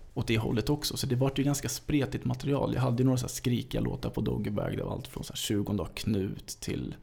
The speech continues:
så här Call and Response-teman och sådär. Till att göra en variant på Kär i en Kickers. Alltså jag, jag spretade ju hej vilt liksom. Och det var väl också,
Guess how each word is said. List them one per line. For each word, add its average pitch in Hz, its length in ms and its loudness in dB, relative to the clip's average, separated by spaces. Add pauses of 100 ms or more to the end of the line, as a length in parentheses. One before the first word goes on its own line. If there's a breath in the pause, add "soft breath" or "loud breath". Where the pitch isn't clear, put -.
så - 120 -10
här - 40 -6
Call 110 220 2
and 101 80 2
Response-teman 107 920 0
och - 100 -6
sådär. - 320 -4 (220)
Till - 400 -2 (260)
att - 160 0
göra 113 140 8
en 110 80 6
variant 107 460 4
på 113 80 0
Kär 104 240 4
i 104 60 4
en 101 140 2
Kickers. - 640 -4
Alltså 117 200 2
jag, 110 220 4
jag 117 140 2
spretade 127 680 2
ju - 140 -2 (260)
hej 113 220 0
vilt 113 340 -2
liksom. - 220 -14 (220)
Och - 140 -2
det 120 140 6
var 123 140 4
väl 120 120 2
också, - 180 -2